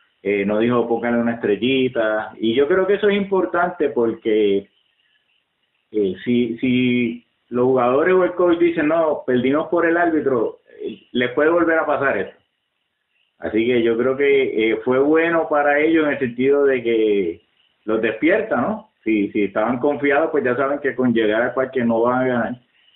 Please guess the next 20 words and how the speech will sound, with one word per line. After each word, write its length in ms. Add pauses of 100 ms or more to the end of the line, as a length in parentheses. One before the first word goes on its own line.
(220)
Eh, 400
y 140
por 160
el 100
lado 200
de 80
Puerto 280
Rico, 540 (640)
tú 200
oías 300
a 140
un 140
Yadier 280
Molina 540
diciendo, 460
"Mira, 300
ellos 220
son 120
los 120
campeones, 1000